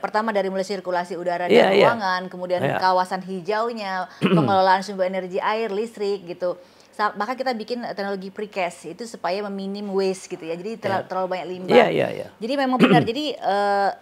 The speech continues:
Speaker 1: lebih ke peningkatan quality. Of course jumlah rumah memang harus
Speaker 2: Iya.
Speaker 1: di-catch up gitu,
Speaker 2: Jadi
Speaker 1: Pak,
Speaker 2: saya
Speaker 1: ya.
Speaker 2: sangat senang dengar, eh, financial, eh, health dari, eh, sound dari Pak, eh, dari Perumnas sudah bagus sejak sembilan delapan dan tiga tahun terakhir Ibu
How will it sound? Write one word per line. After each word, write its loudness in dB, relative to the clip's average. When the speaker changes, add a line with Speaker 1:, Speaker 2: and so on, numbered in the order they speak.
Speaker 1:
lebih -4
ke 0
peningkatan -4
quality. -2
Of -4
course 4
jumlah 0
rumah 0
memang -2
harus -2
Speaker 2:
Iya. 10
Speaker 1:
di-catch 4
up 6
gitu, 8
Speaker 2:
Jadi 10
Speaker 1:
Pak, 6
Speaker 2:
saya 12
Speaker 1:
ya. 12
Speaker 2:
sangat 8
senang 8
dengar, 8
eh, 10
financial, 10
eh, 8
health 6
dari, 6
eh, 4
sound 6
dari 8
Pak, 4
eh, 0
dari 6
Perumnas 4
sudah 6
bagus 8
sejak 4
sembilan -4
delapan 8
dan 8
tiga 2
tahun 0
terakhir 6
Ibu 0